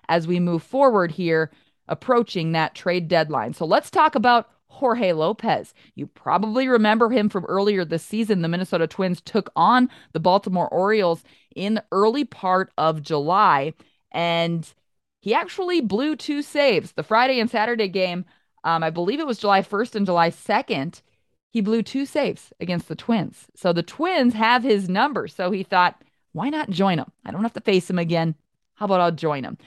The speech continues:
And the Twins do need his arm. He'll be a bullpen arm. He will likely be the closer. So we'll have Duran and Lopez,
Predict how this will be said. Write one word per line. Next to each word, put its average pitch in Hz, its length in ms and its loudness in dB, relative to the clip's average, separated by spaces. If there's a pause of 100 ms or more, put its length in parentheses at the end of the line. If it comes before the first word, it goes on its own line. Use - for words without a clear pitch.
(160)
And 190 160 2
the - 60 2
Twins 262 320 0
do 220 200 4
need 220 260 4
his 165 280 -2
arm. 185 300 4
He'll 190 100 0
be 156 120 -4
a 151 40 -2
bullpen 180 400 -2
arm. 170 200 0
He 175 100 -4
will 135 160 -6
likely 180 340 2
be 151 120 -4
the - 100 -6
closer. 190 480 0
So 147 120 -8
we'll 143 100 -4
have 156 260 -4
Duran 170 360 2
and 156 120 -2
Lopez, 185 440 0